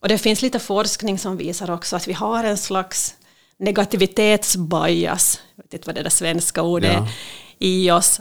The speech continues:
Speaker 1: att vi på något vis uppmärksammar negativa saker mer
Speaker 2: Mm.
Speaker 1: än positiva.
Speaker 2: Mm.
Speaker 1: Så vi, vi ser ju också att desinformation och fake news sprids snabbare
Speaker 2: Mm.
Speaker 1: än sanningsenliga nyheter, och det är svårt för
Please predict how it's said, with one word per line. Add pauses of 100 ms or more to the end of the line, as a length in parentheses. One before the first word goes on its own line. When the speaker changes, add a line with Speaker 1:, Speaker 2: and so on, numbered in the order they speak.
Speaker 1:
att
vi
på
något
vis
uppmärksammar
negativa
saker
mer
Speaker 2:
Mm.
Speaker 1:
än
positiva.
Speaker 2:
Mm.
Speaker 1:
Så
vi, (140)
vi
ser
ju
också
att (840)
desinformation
och
fake
news
sprids
snabbare (240)
Speaker 2:
Mm.
Speaker 1:
än
sanningsenliga
nyheter,
och
det
är (320)
svårt
för